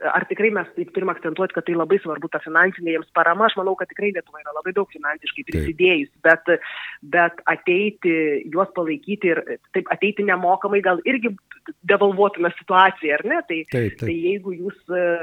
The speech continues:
Speaker 1: ateitumėt, palaikytumėt ir, ir, ir, ir simboliškai paremtumėt šitą teatrą, nes pinigėliai tikrai keliauja į, į teatro sąskaitą, už tai žmonės gyvena, e, čia už tai jie gali, nu, tiesiog egzistuoti,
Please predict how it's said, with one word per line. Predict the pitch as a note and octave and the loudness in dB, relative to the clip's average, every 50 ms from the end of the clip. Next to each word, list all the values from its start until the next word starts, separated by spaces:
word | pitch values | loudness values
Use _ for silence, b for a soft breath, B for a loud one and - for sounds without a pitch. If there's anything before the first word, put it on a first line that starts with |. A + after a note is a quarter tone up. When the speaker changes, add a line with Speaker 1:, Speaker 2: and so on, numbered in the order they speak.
| - | -2
Speaker 1:
ateitumėt, | - D#3 D3+ - F3+ F3+ G3+ G#3 - G#3+ G3+ E3+ E3 - | -2 -2 -2 -2 -2 -2 -2 -2 -4 -8 -10 -10 -10 -10
palaikytumėt | - D#3+ D3+ D#3 D3 - F3 F#3+ - - F3+ E3+ D#3+ D#3 - - | -12 -10 -10 -10 -10 -10 -10 -12 -12 -10 -10 -10 -10 -10 -10 -8
ir, | - D#3 D3+ D3+ - - | -8 -6 -6 -8 -8 -6
ir, | - D#3 D3+ D3+ - | -6 -6 -6 -6 -6
ir, | - D3+ D3+ D3 D3 D3 - | -8 -8 -8 -8 -8 -10 -10
ir | - D3+ D#3 - - | -10 -12 -12 -12 -10
simboliškai | - F#3+ F3+ E3+ D#3+ E3 E3+ F3+ G3 G3 F#3 - - - D3+ C#3 C3 _ _ _ _ | -10 -10 -8 -6 -2 2 4 4 4 4 2 0 -2 -2 -4 -12 -12 _ _ _ _
paremtumėt | - D#3 C#3+ D3 D3+ E3+ F#3 F3+ F#3 E3+ D#3+ C#3 C#3 - | -10 -4 0 2 2 2 2 0 -2 -4 -4 -4 -4 -4
šitą | - F3 - D3 C#3+ | -6 -4 -4 -4 0
teatrą, | - D3 D3+ F3+ G3 - G3+ F#3 | 4 6 6 6 6 4 0 -2
nes | E3 D3 C#3+ - | -2 -4 -8 -10
pinigėliai | - C3+ C3+ C#3 D#3 F3 F3+ E3+ E3 | -12 -14 -10 -6 -4 -2 -2 -2 -4
tikrai | D3 - F3 F#3+ F#3+ | -4 -2 -2 -2 -2
keliauja | - D#3 C#3+ D3+ D#3 D#3+ E3 E3 D#3+ D3 - _ b b b b b b _ | -2 -6 -4 -2 -2 -2 -2 -4 -6 -8 -10 _ b b b b b b _
į, | - D#3+ D#3+ D#3 D#3 D3+ | -10 -8 -4 -4 -4 -4
į | - E3 D#3 | -4 -6 -6
teatro | - D#3+ D#3 E3+ E3+ - D3+ C#3+ | 0 2 2 2 2 0 -4 -4
sąskaitą, | - D#3 D3 F#3 G#3 - - A3+ A3 F3 | 0 2 2 2 2 0 -4 -6 -6 -4
už | D#3+ D3 - | -6 -8 -6
tai | - E3+ E3 | -4 -4 -4
žmonės | D#3+ D#3+ D#3+ D#3+ E3+ D#3+ D#3 | -2 -2 -2 0 0 -2 -2
gyvena, | D#3 D#3 D#3 C#3+ C#3+ D#3 E3 F#3+ G#3 G#3 G3+ | -4 -4 -2 2 4 6 6 6 4 4 0
e, | G3 F#3+ - - E3 E3 D#3+ D#3+ D#3 D#3 - | 0 -2 -8 -12 -10 -8 -8 -8 -8 -8 -8
čia | - - F#3+ F3+ | -6 -2 0 0
už | F3 E3 D#3+ - | 0 0 -2 -4
tai | - E3+ E3 | -4 -4 -2
jie | D#3 D3 | -2 -2
gali, | D3 D3+ D#3 D#3 D3+ D3+ | 0 0 0 0 0 -4
nu, | - G3 F#3+ | -6 -6 -6
tiesiog | - - D#3+ - G#3 G3 E3+ | -6 -6 -6 -4 -4 -4 -4
egzistuoti, | E3+ D#3+ _ - E3 - _ - G3+ G3 F#3 - - B2+ | -4 -10 _ -14 -16 -14 _ -2 0 0 0 -2 -6 -18